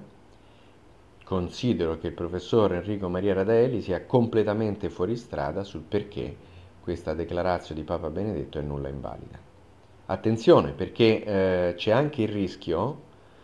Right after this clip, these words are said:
se non, mm, si dà modo di sentire l'altra campana, che si affermi questa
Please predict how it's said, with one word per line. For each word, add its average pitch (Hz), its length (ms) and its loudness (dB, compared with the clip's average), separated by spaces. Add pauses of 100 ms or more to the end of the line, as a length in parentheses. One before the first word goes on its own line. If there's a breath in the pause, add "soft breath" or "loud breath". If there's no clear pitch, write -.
(500 loud breath)
se - 220 -4
non, 107 420 2
mm, 98 160 -2
si 101 240 -4
dà 95 140 4
modo 101 400 4
di 87 280 -2
sentire 92 600 -2
l'altra 87 380 0
campana, 82 760 -4 (160)
che - 140 -6
si - 180 -4
affermi 90 640 4
questa 95 640 0